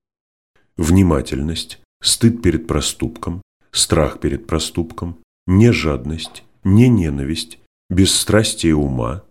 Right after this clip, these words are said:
безмятежность тела ума, безмятежность сознания, лёгкость тела ума, лёгкость сознания, податливость тела ума,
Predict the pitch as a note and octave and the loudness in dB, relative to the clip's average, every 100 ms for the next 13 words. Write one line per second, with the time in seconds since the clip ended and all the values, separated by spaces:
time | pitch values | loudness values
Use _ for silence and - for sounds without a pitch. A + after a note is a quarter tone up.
0 | _ _ - F2+ G2 E2+ G2 E2+ D#2+ C2 | _ _ -8 2 2 4 2 2 0 0
1 | C#2+ D2+ - - D2 C#2+ D2 D2 D#2 D#2+ | -4 -6 -8 -2 -2 0 -2 -2 -6 -8
2 | - _ _ - F2+ G2 F#2+ F2+ G2+ F#2+ | -14 _ _ -6 2 4 4 2 2 0
3 | F2 D#2+ - E2 D2 C2+ A#1 A#1+ C#2+ F#2 | 0 -2 0 -2 -2 -4 -6 -8 -10 -12
4 | _ _ _ - A2+ F#2+ - - E2+ - | _ _ _ 4 4 4 0 -10 -10 -8
5 | - E2+ D#2 D#2 D#2+ F2 F2+ _ _ _ | -2 0 0 -2 -4 -6 -8 _ _ _
6 | - G2 G2 - - - - D2 C2+ B1 | 2 4 4 2 -8 -6 -2 -2 -2 -6
7 | A#1 B1+ E2 - _ _ _ - A2+ G2+ | -6 -8 -10 -14 _ _ _ 0 2 4
8 | D2+ C2+ C#2 D2+ - - D#2+ D2+ D#2 D2+ | 0 -2 -4 -4 -6 -2 0 0 -2 -2
9 | E2+ F2 | -6 -8